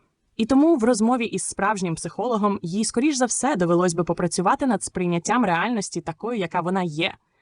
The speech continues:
І для того, щоб щось досягти чи покращити, треба і самій брати відповідальність за свої вчинки,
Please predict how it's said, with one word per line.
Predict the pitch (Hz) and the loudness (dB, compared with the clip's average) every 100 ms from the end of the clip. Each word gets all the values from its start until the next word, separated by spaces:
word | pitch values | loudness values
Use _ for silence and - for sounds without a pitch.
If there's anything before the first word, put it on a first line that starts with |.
| _ _ _ _ _ | _ _ _ _ _
І | 208 196 | 0 2
для | 196 | 2
того, | - 269 277 | 2 2 2
щоб | - - | 0 -4
щось | - 202 185 160 | -2 0 0 0
досягти | 175 180 - - 185 | -2 -2 -6 -4 -2
чи | 170 | -2
покращити, | - 170 175 202 - - - - _ _ _ - | -4 -2 -2 -2 -8 -12 -16 -20 _ _ _ -4
треба | 214 262 254 | -2 0 0
і | 214 | -2
самій | - 208 175 214 254 | -2 0 2 2 2
брати | 190 190 202 | 2 0 -2
відповідальність | 170 - 151 147 160 196 175 151 | -8 -8 -10 -4 -2 -2 -2 -4
за | 160 | -8
свої | - 147 | -6 -8
вчинки, | 143 - 180 170 151 | -6 -4 -2 -4 -6